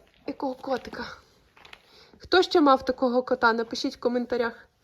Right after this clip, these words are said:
Цікаво, якого року цей котик. А ну, може, тут написано? Ні, нема.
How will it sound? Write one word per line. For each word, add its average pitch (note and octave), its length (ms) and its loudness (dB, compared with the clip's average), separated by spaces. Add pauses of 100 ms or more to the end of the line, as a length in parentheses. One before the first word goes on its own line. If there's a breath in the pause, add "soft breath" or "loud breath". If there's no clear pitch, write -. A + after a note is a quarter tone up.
(680 loud breath)
Цікаво, D4+ 380 2
якого C#4+ 400 0
року C#4 280 2
цей C4+ 180 -8
котик. C4 540 2 (320)
А B3 100 -4
ну, A#3 140 -4
може, A3+ 220 -6
тут A#3+ 180 -12
написано? C4+ 540 -10 (440)
Ні, - 140 -12
нема. A#3 320 -6